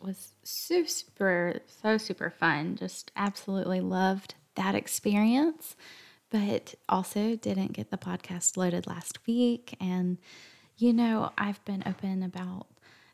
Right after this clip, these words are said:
just my journey of letting go and loosening those standards of perfection. And this was just another one of those moments, you know?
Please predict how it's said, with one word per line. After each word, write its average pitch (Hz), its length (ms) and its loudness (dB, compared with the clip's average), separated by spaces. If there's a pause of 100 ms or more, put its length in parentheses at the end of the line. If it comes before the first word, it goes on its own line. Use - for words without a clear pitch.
(200)
just - 220 -6
my 180 140 -2
journey 185 400 0
of 175 140 -4
letting 254 360 6
go 240 640 2
and 175 320 -6
loosening 220 480 0
those 214 160 0
standards 202 460 -2
of 202 140 -4
perfection. 196 600 0
And 175 140 0
this 180 180 -8
was 196 140 -4
just - 280 -8
another 196 760 0
one 196 200 2
of 196 160 -2
those 185 260 -4
moments, - 680 -4
you 196 120 2
know? 277 420 0